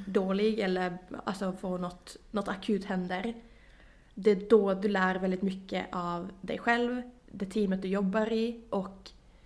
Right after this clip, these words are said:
också liksom lär dig se saker, vad, vad, vad det som ledde hit.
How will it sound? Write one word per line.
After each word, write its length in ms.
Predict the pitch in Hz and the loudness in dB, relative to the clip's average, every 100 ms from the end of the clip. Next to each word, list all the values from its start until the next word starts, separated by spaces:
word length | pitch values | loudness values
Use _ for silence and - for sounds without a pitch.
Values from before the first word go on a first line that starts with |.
| - - - - - | -20 -20 -20 -16 -4
också 300 | 202 - 269 | -4 -2 -2
liksom 340 | 208 190 185 190 | 0 -2 -6 -2
lär 300 | 220 202 180 | 0 2 2
dig 120 | 190 | -2
se 300 | 190 196 185 - - | 0 0 0 -2 -8
saker, 500 | - 190 190 233 202 | -4 -4 -2 -4 -2
vad, 180 | 180 180 | -4 -4
vad, 280 | - 208 208 208 | -2 0 0 0
vad 160 | 202 196 | -2 0
det 60 | |
som 140 | 190 190 | 2 2
ledde 300 | 196 185 190 | 2 0 -4
hit. 480 | 202 - - - | -4 -4 -6 -14